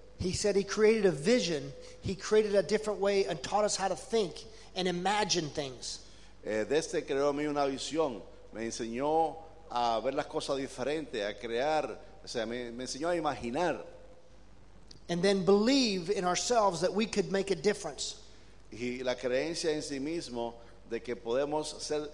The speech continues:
Speaker 2: ah, la diferencia o ser diferentes.
Speaker 1: See, no one is a born leader.
Speaker 2: Nadie nace un líder, nadie nace como líder.
Speaker 1: You develop leadership.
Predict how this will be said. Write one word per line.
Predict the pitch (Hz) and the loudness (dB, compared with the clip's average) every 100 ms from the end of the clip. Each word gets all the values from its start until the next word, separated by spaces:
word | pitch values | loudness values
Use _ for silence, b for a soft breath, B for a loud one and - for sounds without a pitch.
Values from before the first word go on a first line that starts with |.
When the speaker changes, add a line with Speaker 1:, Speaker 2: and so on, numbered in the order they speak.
| - | -6
Speaker 2:
ah, | 117 | -4
la | 110 117 | -2 -4
diferencia | 117 120 123 123 156 - 139 | -2 -2 0 -2 -4 -6 -4
o | 113 110 | -2 -4
ser | - 135 | -4 -4
diferentes. | 135 127 127 156 - 78 - - - - | -4 0 2 0 -4 -10 -12 -14 -16 -18
Speaker 1:
See, | - - 196 | -6 0 4
no | 202 | 6
one | 240 240 | 8 8
is | 208 160 | 6 4
a | 185 | 4
born | 160 139 196 196 190 | 2 4 4 4 2
leader. | 202 170 123 - - - - | 0 0 -4 -8 -18 -20 -12
Speaker 2:
Nadie | 113 151 165 170 165 147 | -2 4 6 6 2 0
nace | 135 156 160 160 151 | 0 0 0 -2 -2
un | 127 135 | -4 -2
líder, | 139 143 127 - - - - - | -2 0 -2 -2 -14 -18 -18 -10
nadie | 131 147 | -4 -2
nace | 143 143 139 | -2 -2 -4
como | 139 117 | -4 -4
líder. | 120 135 101 - - - - - - - - - | -4 -4 -6 -8 -16 -20 -20 -20 -20 -20 -20 -6
Speaker 1:
You | 151 | -4
develop | 143 175 170 208 185 | 2 4 6 4 4
leadership. | 160 160 147 - 123 | 2 0 0 -2 -4